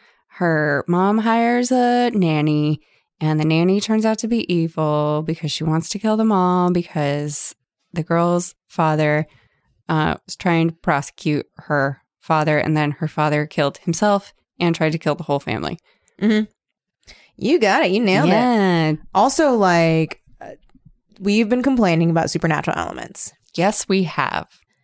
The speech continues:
Speaker 2: not being committed to.
Speaker 1: Yes.
Speaker 2: And here we are.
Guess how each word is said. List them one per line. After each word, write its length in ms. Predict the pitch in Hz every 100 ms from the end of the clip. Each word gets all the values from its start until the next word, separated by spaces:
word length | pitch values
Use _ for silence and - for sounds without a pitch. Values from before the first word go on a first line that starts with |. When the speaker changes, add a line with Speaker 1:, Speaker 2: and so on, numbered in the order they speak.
| _ -
Speaker 2:
not 420 | 180 165 - 196
being 580 | 185 175 131 - 190 185 _ _ _ _ -
committed 340 | 208 170 -
to. 300 | - - -
Speaker 1:
Yes. 460 | 151 - - - - _ _ _ _ _ -
Speaker 2:
And 140 | 170
here 180 | 175 170
we 120 | 175
are. 260 | 147 -